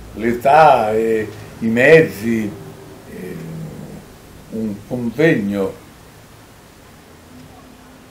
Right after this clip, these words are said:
sul modo di legiferare, eh, perché il modo di legiferare è questo, si fa il modo di legiferare per i titoli dei giornali, poi c'è tizio che vuole quello, quell'altro che vuole quell'altro, quello non ha capito, beh, intanto gli diciamo questo,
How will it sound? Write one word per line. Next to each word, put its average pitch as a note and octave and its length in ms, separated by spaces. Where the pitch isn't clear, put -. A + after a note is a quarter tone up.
sul A2+ 240
modo B2+ 420
di A2+ 180
legiferare, A#2 880
eh, G#2 60
perché C3 280
il D#3+ 60
modo E3+ 220
di B2+ 80
legiferare F#3+ 640
è F3 60
questo, - 440
si A2+ 80
fa G2+ 200
il - 60
modo F#2+ 220
di G2+ 100
legiferare D3+ 680
per G3 260
i F3 140
titoli F#3+ 360
dei F3 220
giornali, E3 480
poi C#3 540
c'è C#3+ 260
tizio G3 400
che F3 100
vuole F#3 280
quello, E3+ 320
quell'altro D3+ 520
che F3 60
vuole F3 240
quell'altro, F#3 420
quello D3+ 260
non D#3 160
ha D#3 60
capito, F#3 420
beh, F3+ 180
intanto F3+ 340
gli E3 120
diciamo E3+ 240
questo, F#3 240